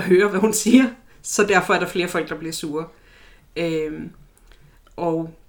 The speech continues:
det giver alt mulig mening, fordi at når vi går tilbage igen, at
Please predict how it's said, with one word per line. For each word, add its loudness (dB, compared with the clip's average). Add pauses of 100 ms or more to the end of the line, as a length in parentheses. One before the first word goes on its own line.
(140)
det -2
giver 2
alt -2
mulig 0
mening, -2
fordi -10 (640)
at -8
når -2
vi -6
går -8
tilbage -2
igen, -6 (220)
at -12